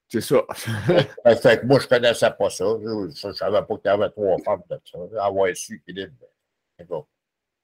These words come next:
Speaker 2: Et là, là, c'est ça, là, les, ça, c'est au mois de novembre, au début novembre.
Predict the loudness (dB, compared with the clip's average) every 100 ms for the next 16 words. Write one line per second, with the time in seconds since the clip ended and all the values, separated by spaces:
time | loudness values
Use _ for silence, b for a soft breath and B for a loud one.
0 | _ _ _ _ _ 0 2 6 8 10
1 | 8 4 2 -2 2 4 4 2 -2 -6
2 | -14 -16 -18 -14 -8 -8 -2 -2 0 -2
3 | 0 0 2 -2 -4 -12 _ _ _ _
4 | _ _ _ -8 -4 -2 -2 -2 0 2
5 | 2 0 -10